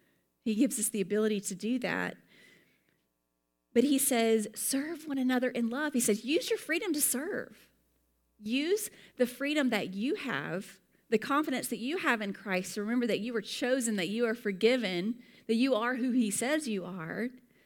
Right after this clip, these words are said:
Use that to serve one another. For the whole law is fulfilled in one statement: "Love your neighbor as yourself." Oh, and then this, this section ends in a,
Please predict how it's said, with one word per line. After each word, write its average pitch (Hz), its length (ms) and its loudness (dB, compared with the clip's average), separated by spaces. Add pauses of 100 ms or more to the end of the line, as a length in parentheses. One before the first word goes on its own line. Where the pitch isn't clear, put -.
(120)
Use 277 260 2
that 262 300 4
to 247 100 -2
serve 220 340 -2
one 208 200 -2
another. 202 580 -4 (400)
For 277 140 2
the 302 140 4
whole 277 300 4
law 208 340 0
is - 180 2
fulfilled 220 340 2
in 185 140 0
one 190 180 0
statement: 113 540 -4 (240)
"Love 220 340 -4
your 285 160 -6
neighbor 196 640 -6 (340)
as 185 240 -2
yourself." - 640 -8 (640)
Oh, 226 160 2
and 214 140 2
then 196 240 0
this, - 340 0
this 277 220 -4
section 220 500 -2
ends 226 460 2
in 185 140 0
a, 160 280 0